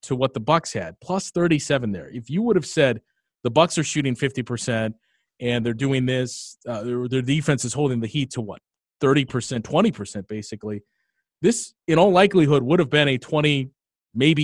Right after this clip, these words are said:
even more point lead for the Bucks. Just the fact that they got it down to seven at one point, and that was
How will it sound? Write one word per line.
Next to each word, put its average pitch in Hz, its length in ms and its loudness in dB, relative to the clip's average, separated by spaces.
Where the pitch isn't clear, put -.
even 131 200 0
more 131 280 2
point 139 360 -4
lead 135 300 0
for 131 280 0
the 107 100 -6
Bucks. 107 400 0
Just - 280 -4
the 143 80 -4
fact 170 400 0
that 131 300 4
they 156 120 4
got 170 260 6
it 165 120 0
down 151 240 2
to 135 60 -2
seven 127 460 2
at 110 120 -2
one 117 240 -2
point, 117 280 -2
and 113 80 0
that 131 140 -4
was - 340 -8